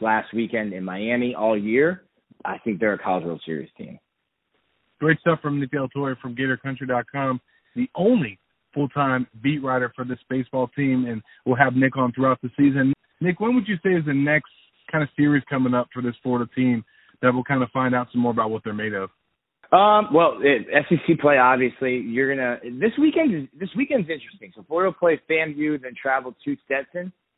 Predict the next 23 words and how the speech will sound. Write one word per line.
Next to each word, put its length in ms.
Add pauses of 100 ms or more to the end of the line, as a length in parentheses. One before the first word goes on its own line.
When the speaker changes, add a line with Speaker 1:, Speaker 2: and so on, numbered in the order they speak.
(300)
Speaker 1:
Troy 240
comes 280
in. 160
Obviously, 320
the 80
name 200 (100)
Troy 240
doesn't, 340 (120)
you 140
know, 260 (320)
sound 300
great, 280
but 120
they're 180 (100)
seven 200
and 140
one. 460
They 140
can 220
really 220
hit 160
the 60
ball. 340